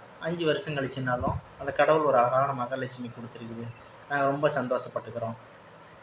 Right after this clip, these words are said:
அப்படின்னு சொல்லி அவங்க சம்மந்தி வீட்டுல சொல்றாங்க. "பாத்தீங்களா, அழகான மகாலட்சுமி என் புள்ள பெத்து கொடுத்துட்டா"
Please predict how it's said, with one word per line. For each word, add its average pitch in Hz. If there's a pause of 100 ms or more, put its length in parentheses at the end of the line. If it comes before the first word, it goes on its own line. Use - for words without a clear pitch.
(800)
அப்படின்னு 165
சொல்லி 143
அவங்க 151
சம்மந்தி 156
வீட்டுல 135
சொல்றாங்க. 131 (960)
"பாத்தீங்களா, 147
அழகான 139
மகாலட்சுமி 139
என் 127
புள்ள 131
பெத்து 120
கொடுத்துட்டா" 117